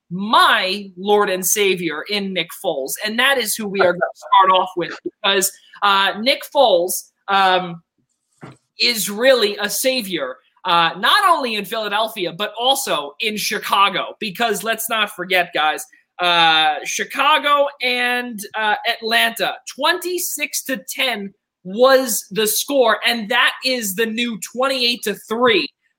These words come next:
for Atlanta fans. Uh, twenty-six to ten is, uh, is now going to be the score that could potentially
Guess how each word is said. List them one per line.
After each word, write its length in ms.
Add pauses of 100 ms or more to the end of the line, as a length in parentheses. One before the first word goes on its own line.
for 200
Atlanta 420
fans. 520 (300)
Uh, 460 (120)
twenty-six 600
to 120
ten 480
is, 480
uh, 220 (100)
is 280
now 220
going 380
to 140
be 320 (300)
the 140
score 480
that 260
could 180
potentially 1120